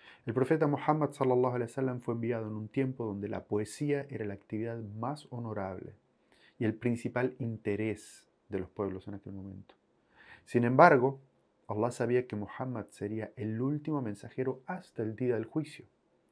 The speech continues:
Entonces, envió al profeta, sallallahu alaihi wasallam, con un milagro que no solo sería relevante para la gente de su tiempo, sino también para el resto de la humanidad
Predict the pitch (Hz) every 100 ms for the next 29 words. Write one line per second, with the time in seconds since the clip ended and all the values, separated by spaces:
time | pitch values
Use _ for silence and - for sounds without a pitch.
0 | _ _ _ - - - 113 123 127 131
1 | 123 - _ _ _ - 110 104 120 185
2 | 190 139 127 135 113 - 120 113 113 110
3 | 110 127 117 104 - 104 127 127 135 123
4 | 110 110 - _ _ - - - _ -
5 | 139 143 185 202 - 117 117 110 104 104
6 | 107 120 120 113 98 95 98 117 117 110
7 | 98 - 110 135 113 - - _ _ _
8 | _ _ _ _ - 110 127 131 120 113
9 | 120 120 98 101 101 107 113 107 - 104
10 | 95 95 95 95 87